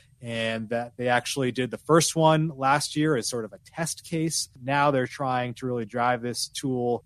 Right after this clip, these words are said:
forward across the enterprise so that agencies who come to FedRAMP or cloud providers who come to FedRAMP can easily plug in and use this tool to get their oscal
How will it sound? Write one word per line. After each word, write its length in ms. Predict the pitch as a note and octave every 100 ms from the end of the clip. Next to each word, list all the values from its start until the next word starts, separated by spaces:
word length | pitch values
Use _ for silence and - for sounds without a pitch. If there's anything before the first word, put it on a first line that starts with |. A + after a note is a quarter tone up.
| _
forward 480 | D#3 D3 D3 D#3 D#3+
across 460 | C3 C#3 C3+ C3
the 100 | C3+
enterprise 580 | C3 C#3 D#3 D3+ D3+ D3+
so 140 | -
that 220 | A2+ A#2 A#2 _ _ _ -
agencies 880 | C3 C3 B2 - C3+ C3+ B2 - -
who 120 | G#2+ -
come 440 | - C3+ B2+ B2+ B2
to 80 | A2+
FedRAMP 640 | - C3 A#2+ B2 A#2+ A#2+ - _ -
or 460 | G#2+ G#2 G2 G2+ _ _ _
cloud 260 | C#3+ C3
providers 380 | A#2 A#2 B2 A#2
who 80 | A2+ -
come 180 | - B2+
to 60 | A#2
FedRAMP 560 | - A#2+ A2 A2+ A2+
can 180 | - A#2+ -
easily 460 | C3 B2 A#2+ A2+ G2+ _
plug 260 | - C3 A#2
in 280 | B2 C3 A2+
and 200 | G#2+ G2+
use 520 | A#2+ B2 A#2+ A2 - - _ _
this 180 | B2+ -
tool 320 | - C3 B2
to 80 | G#2+
get 180 | G#2 G2+
their 180 | G#2+ G#2+
oscal 720 | A#2 A#2+ - A2+ G#2+ G#2